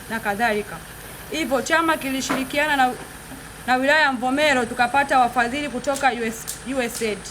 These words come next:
wa kukijeng-, wa kutujengea miundombinu ya mifereji mikubwa na midogo, pamoja na milango ya kuingizia maji mashambani. Ukarabati huu kilitumika kiasi cha shilingi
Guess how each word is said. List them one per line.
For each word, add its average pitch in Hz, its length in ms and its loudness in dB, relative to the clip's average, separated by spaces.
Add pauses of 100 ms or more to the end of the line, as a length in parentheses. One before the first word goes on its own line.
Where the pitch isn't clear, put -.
(640)
wa 226 80 -2
kukijeng-, 254 560 0 (100)
wa 240 80 0
kutujengea 262 720 2
miundombinu 247 600 0
ya 254 60 4
mifereji 269 600 2
mikubwa 247 580 0 (280)
na 208 100 -2
midogo, 208 480 -2 (400)
pamoja 285 360 4
na 262 120 4
milango 277 440 4
ya 262 80 6
kuingizia 240 540 0
maji 269 320 2
mashambani. 202 600 -2 (460)
Ukarabati 277 560 4
huu 320 340 2
kilitumika 285 640 -2
kiasi 294 360 0
cha 254 100 -2
shilingi 285 440 -4